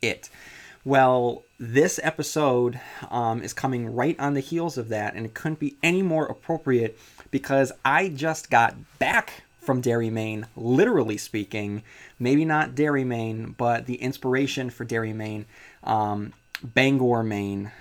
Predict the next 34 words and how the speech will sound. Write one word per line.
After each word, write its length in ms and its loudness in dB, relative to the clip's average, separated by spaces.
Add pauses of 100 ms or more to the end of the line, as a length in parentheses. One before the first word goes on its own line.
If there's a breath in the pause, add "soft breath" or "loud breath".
(140 loud breath)
And, 360 -4
and 360 -6
if 220 -10
you 140 -2
are 100 -2
a 60 -6
Stephen 260 -8
King 160 -10
fan, 520 -8
then 220 -4
you 140 -6
know 360 -4
that 380 -6
Derry 540 0 (720 loud breath)
is 320 4
Bangor 800 -2 (220 loud breath)
with 160 0
a 40 -4
different 340 -6
name 360 -4 (120)
and 180 -6
a 40 -2
different, 420 -6 (100)
you 140 -10
know, 180 -8
um, 460 -8 (680)
uh, 260 -8 (120)
you 80 -10
know, 220 -10 (160)
history. 640 -2 (320)
There's 180 0
not 300 -2
a, 360 -6
a 200 -6